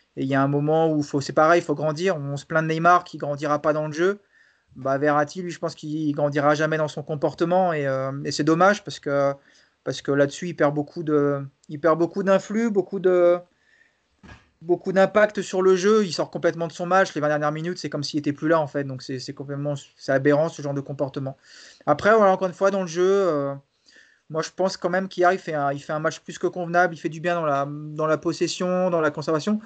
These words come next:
On a quand même fini le match avec plus de possession que City, hein, je vous rappelle, en ayant joué vingt minutes à dix.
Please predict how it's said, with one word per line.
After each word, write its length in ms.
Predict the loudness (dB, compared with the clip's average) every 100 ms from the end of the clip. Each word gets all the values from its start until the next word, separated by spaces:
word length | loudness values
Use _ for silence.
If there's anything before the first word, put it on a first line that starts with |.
| -10 -14 0
On 100 | 2
a 80 | 4
quand 140 | 2
même 180 | 2 0
fini 240 | -2 -2
le 60 | 4
match 240 | 2 2
avec 240 | -2 -2 -4
plus 160 | -2
de 80 | 0
possession 400 | 0 -2 -2 -6
que 60 | -6
City, 300 | -8 -4 -2
hein, 80 | -2
je 100 | -4
vous 60 |
rappelle, 420 | -4 0 0 0 -4 _ _ _ _ _ _
en 140 | -4
ayant 240 | 0 2 2
joué 240 | 4 4
vingt 140 | 4 0
minutes 240 | 0 0
à 80 | 0
dix. 440 | 0 -8 -10 -12